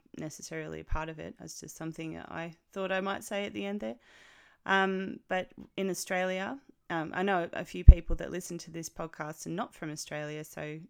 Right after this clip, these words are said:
to explain for you, an acknowledgement of country is something that we often do in Australia, um, for the beginnings of events or meetings. Uh, at my kids' school, they do it on a Monday morning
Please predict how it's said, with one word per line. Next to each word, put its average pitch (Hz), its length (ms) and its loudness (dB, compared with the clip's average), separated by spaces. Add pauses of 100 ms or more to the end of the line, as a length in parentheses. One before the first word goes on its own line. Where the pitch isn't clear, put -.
to - 120 -8
explain 156 420 -8
for - 160 -14
you, 165 280 -6 (500)
an 175 120 -2
acknowledgement 175 580 0
of 165 100 -6
country 160 480 -4
is 156 80 -6
something 160 400 -6
that - 240 -4 (100)
we 180 140 -2
often 202 380 -2
do 151 240 -4
in 151 140 -2
Australia, 151 760 -2 (140)
um, 151 520 -2 (380)
for 151 560 0
the 151 60 -6
beginnings 160 580 -2
of 143 140 -6
events 214 440 -6
or 156 40 -10
meetings. 175 580 -4 (680)
Uh, 156 420 6 (280)
at 151 100 0
my 135 120 -2
kids' - 260 -6
school, 202 220 0
they 180 160 2
do 170 140 0
it 170 60 2
on 165 120 0
a - 20 0
Monday 160 300 0
morning 175 500 4